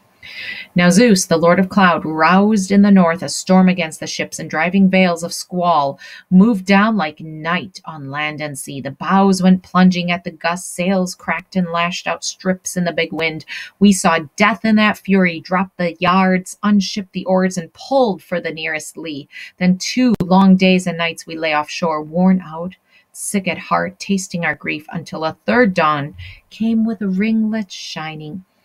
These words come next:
Then we put up our masts, hauled sail, and rested, letting the steersman and the breeze take over. Okay, so Zeus made a big storm,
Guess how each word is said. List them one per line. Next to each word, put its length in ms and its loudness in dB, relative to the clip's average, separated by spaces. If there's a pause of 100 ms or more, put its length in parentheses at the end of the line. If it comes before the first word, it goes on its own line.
(200)
Then 160 6
we 100 6
put 160 -6
up 80 -4
our 80 2
masts, 340 2
hauled 440 -2
sail, 400 0
and 200 -8
rested, 440 -10 (340)
letting 300 -2
the 80 -12
steersman 840 0 (160)
and 240 -10
the 60 -10
breeze 520 -10
take 300 -12
over. 320 -10 (380)
Okay, 160 -6
so 200 -6
Zeus 600 -2 (580)
made 280 -4 (100)
a 220 -2
big 260 -2
storm, 500 -2